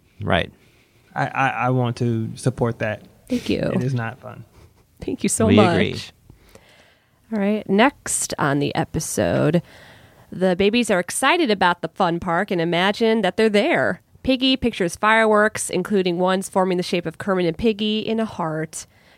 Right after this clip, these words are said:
Speaker 3: Gonzo imagines a firework Gonzo approaching firework Piggy in a skyrocket, but firework Piggy tells him to buzz off. Back in the nursery, Kermit, who I just want to point out is lying next to Piggy in the same crib,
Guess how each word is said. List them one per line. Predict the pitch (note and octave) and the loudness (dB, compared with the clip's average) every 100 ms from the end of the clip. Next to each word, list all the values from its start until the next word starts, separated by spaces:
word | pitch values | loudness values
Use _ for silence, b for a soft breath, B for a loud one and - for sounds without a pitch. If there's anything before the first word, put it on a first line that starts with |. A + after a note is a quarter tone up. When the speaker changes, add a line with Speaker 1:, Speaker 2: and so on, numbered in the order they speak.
| - | -2
Speaker 3:
Gonzo | F#3+ G3+ G#3+ G#3 | 2 2 2 2
imagines | G3 F#3+ F#3 E3+ | 4 2 0 -6
a | |
firework | E3+ F#3+ F3+ E3+ E3 - | -2 2 4 4 0 0
Gonzo | F3+ C4 C#4+ F#3 E3 | 0 2 0 0 0
approaching | - F3+ F3 | 0 -2 -2
firework | E3+ F3+ E3 D#3 E3 | -2 0 2 0 -4
Piggy | - C#4+ G#3+ F#3 | -2 -2 0 -2
in | B2 | -2
a | |
skyrocket, | C3+ - G3+ C4+ G#3 C#3+ D#3+ F3+ F#3+ - b b b | -6 -2 2 4 4 2 0 0 -2 -4 b b b
but | F#3+ | -2
firework | - A#3 A#3+ A3+ - | 2 2 4 2 0
Piggy | C#4+ D4 B3 | 0 0 2
tells | A#3+ A3 | 2 2
him | A3 | 2
to | G#3 | 2
buzz | D#3 F3+ F#3+ | 2 2 2
off. | F3+ D#3 D3 - _ b b b | 0 -2 -4 -12 _ b b b
Back | A3+ B3 | 0 0
in | A3 | 0
the | |
nursery, | F#3+ B3 - F3+ F#3 F#3+ | 2 0 0 0 0 0
Kermit, | - C4 D4 G#3+ A3 - | -2 0 2 2 0 0
who | B3 A#3+ A#3+ | 0 2 2
I | G4+ | 2
just | A4 | 2
want | C#4+ A#3 | 2 -2
to | |
point | A3 G#3+ G3+ | 2 2 2
out | G#3+ | 2
is | G#3+ G3+ | 2 0
lying | A#3+ F4 F#4+ D4+ | 2 4 4 2
next | B3 D4 - | 2 0 -2
to | - | -4
Piggy | C4 C4+ C#4 A#3+ A3+ | -2 0 0 2 2
in | G3 A#3+ | 2 2
the | |
same | G#3 C4+ A3+ F#3+ | 0 0 0 -2
crib, | - B3 G3 E3+ E3+ F#3 | 0 2 4 2 2 0